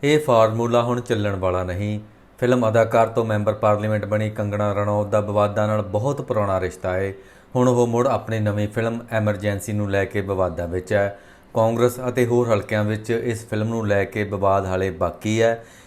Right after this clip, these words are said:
ਇਹ ਫਿਲਮ ਰਿਲੀਜ਼ ਹੋਣ ਤੋਂ ਬਾਅਦ ਹੀ ਸੰਭਾਵਤ ਹੈ, ਪਰ ਫਿਲਮ ਦੇ ਟ੍ਰੇਲਰ ਨਾਲ ਹੀ ਸਿੱਖ ਭਾਈਚਾਰੇ ਵਿੱਚ ਵਿਵਾਦ ਉੱਠ ਖੜਾ ਹੋਇਆ ਹੈ। ਪਰ ਇਹ ਵਿਵਾਦ ਪੈਦਾ ਕਰਕੇ ਫਿਲਮ ਹਿੱਟ ਨਹੀਂ ਹੋਣੀ, ਕਿਉਂਕਿ ਕੰਗਣਾ ਦੀਆਂ ਪਿਛਲੀਆਂ ਕਈ ਫਿਲਮਾਂ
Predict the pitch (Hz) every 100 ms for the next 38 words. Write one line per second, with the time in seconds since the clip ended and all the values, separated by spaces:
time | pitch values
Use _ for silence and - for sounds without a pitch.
0 | - 135 127 131 131 131 131 117 113 113
1 | 107 107 110 110 98 104 120 120 120 117
2 | 123 113 90 87 98 95 92 - - -
3 | - 123 120 113 120 120 117 113 107 113
4 | 107 104 101 104 120 120 120 - 117 -
5 | 101 127 98 95 110 107 117 123 123 120
6 | 113 107 101 104 98 - 107 107 85 85
7 | 90 92 - - - - 131 123 123 120
8 | 110 110 110 110 110 107 107 107 113 107
9 | 110 120 117 123 123 113 113 113 113 120
10 | 117 127 127 - - - 131 127 135 131
11 | 117 113 117 117 120 117 123 110 120 117
12 | - 139 151 139 113 120 117